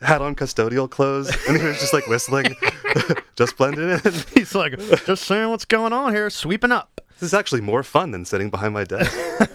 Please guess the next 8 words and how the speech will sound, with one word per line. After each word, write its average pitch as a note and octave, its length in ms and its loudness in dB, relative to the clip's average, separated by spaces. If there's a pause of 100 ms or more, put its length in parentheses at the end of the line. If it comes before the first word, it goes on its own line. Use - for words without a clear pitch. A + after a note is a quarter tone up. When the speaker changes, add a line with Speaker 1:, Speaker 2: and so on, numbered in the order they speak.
(220)
Speaker 2:
<laughs> - 180 -2 (920)
Yeah, F3+ 280 4
I G3+ 100 2
just, G3+ 220 0
it, F#3 180 2
it, F3+ 140 2
it E3+ 200 0
really, E3+ 560 0